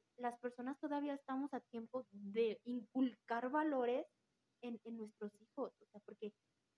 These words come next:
yo me veo mamá joven, pero yo pienso que no he hecho un mal trabajo y me siento muy orgullosa de lo que he hecho con mi hija, pero otros papás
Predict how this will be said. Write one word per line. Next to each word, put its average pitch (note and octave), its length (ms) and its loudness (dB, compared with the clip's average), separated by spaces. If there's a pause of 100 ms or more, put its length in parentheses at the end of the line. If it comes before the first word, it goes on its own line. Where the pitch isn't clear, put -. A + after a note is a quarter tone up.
(300)
yo A#3+ 120 2
me B3+ 140 2
veo E4+ 140 4
mamá F4+ 260 6 (120)
joven, D#4+ 320 6
pero C#4 160 4
yo A#3+ 180 -2
pienso D4+ 280 2
que F4 120 2
no D4 80 4
he C#4 40 2
hecho D4 160 0
un D#4 80 6
mal D#4 200 2
trabajo C#4 560 0 (400)
y A#3+ 80 -4
me A3+ 140 0
siento A#3 240 -4
muy E4+ 140 4
orgullosa C4 500 0
de C#4 120 -2
lo A3 140 -4
que G#3+ 100 -2
he G#3 40 2
hecho B3+ 180 -4
con C4 160 -4
mi G#3+ 140 -6
hija, B3 180 -12 (680)
pero A3+ 420 2 (760)
otros B3+ 320 -2
papás C4+ 400 -2